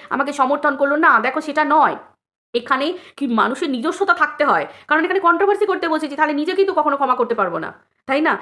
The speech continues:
আমি যদি অন্যায়টাকে যদি সাপোর্ট করি, সেখানে তো আমি নিজেকে ক্ষমা করতে পারবো না। কেন ঢাকবো আমি? ঢাকা দেওয়ার তো কোনো ব্যাপার না। এখানে প্রসঙ্গ হচ্ছে সন্তান আর মাকে নিয়ে।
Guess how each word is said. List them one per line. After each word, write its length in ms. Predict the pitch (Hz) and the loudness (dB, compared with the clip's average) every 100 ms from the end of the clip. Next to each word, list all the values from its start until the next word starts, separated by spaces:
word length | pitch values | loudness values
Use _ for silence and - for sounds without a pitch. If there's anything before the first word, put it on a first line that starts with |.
| - - | -6 -2
আমি 180 | 226 | 0
যদি 180 | 269 302 | 0 0
অন্যায়টাকে 520 | 269 220 262 269 311 | 0 0 -2 -2 -2
যদি 160 | 339 381 | -2 0
সাপোর্ট 320 | 381 349 370 | 0 -2 0
করি, 140 | 392 392 | 0 2
সেখানে 240 | 381 381 | 0 0
তো 60 | 403 | -2
আমি 80 | 403 330 | -2 0
নিজেকে 260 | 349 392 | 2 2
ক্ষমা 200 | 381 381 | 4 2
করতে 220 | 339 277 | 2 2
পারবো 220 | 262 220 233 | 2 2 0
না। 80 | |
কেন 260 | 240 453 494 | -2 -2 0
ঢাকবো 300 | 370 294 208 | 2 2 2
আমি? 240 | 180 165 - - - 208 | 0 -2 -10 -16 -10 -6
ঢাকা 180 | 247 | -2
দেওয়ার 160 | 285 349 | 0 0
তো 60 | 392 | 0
কোনো 140 | 381 | 2
ব্যাপার 320 | 320 277 370 | 2 2 2
না। 240 | 240 160 - - | 0 -4 -8 -6
এখানে 220 | 285 302 | -2 -2
প্রসঙ্গ 340 | 269 254 277 | -4 -4 -2
হচ্ছে 220 | 320 339 | -4 -4
সন্তান 400 | 381 240 247 311 | -2 -2 2 2
আর 100 | 370 | 2
মাকে 260 | 294 226 247 | 2 2 0
নিয়ে। 260 | 196 160 | -4 -6